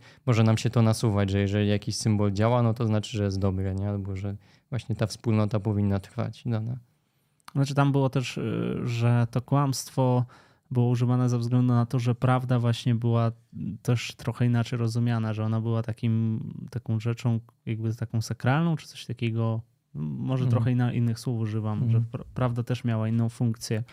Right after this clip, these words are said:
Speaker 1: To znaczy chodzi o to, że jakby to są też takie mechanizmy, które pozwalają uchronić,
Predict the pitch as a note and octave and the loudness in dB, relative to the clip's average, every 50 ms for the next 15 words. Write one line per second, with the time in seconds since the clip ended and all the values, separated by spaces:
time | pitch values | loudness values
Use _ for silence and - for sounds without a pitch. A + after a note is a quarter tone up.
0 | - - - - - C#3 C3+ D3+ D3 - E3+ D3 F3+ F3 D#3+ D#3 D#3 D#3 E3 D#3+ | -20 -20 -12 -6 -4 -2 0 0 0 0 0 2 2 2 4 2 2 2 2 2
1 | - E3+ E3 D#3 D3 D3+ D3+ D3+ D3 D3 D3 - C#3+ D3 C#3+ D3 D3+ D3 - D#3 | 4 2 4 4 4 4 4 4 4 2 2 0 0 -2 0 0 0 0 0 0
2 | - E3+ D#3 D3+ D#3 - - D#3+ D3+ - D3+ D3 C#3+ C#3+ - - D3 D3 D3 D3+ | 2 2 2 2 0 0 0 -2 0 2 4 4 4 4 2 2 2 4 4 4
3 | D3+ D3+ D#3 D3+ D3 D3+ - - C#3+ C#3+ D3 C#3 C#3 - C#3+ C3+ C3 B2 C3 C3+ | 4 4 4 4 2 0 0 2 4 4 4 2 2 0 0 0 2 4 6 6
4 | C3 C3 C3+ C3+ C3 C3+ - - - C#3 - - - C3+ C3+ C3 C3 C3 B2+ B2 | 6 6 6 6 4 2 0 -4 -10 -12 -6 -2 0 2 4 4 4 2 2 0
5 | - - - F#3+ | -2 -8 -10 -12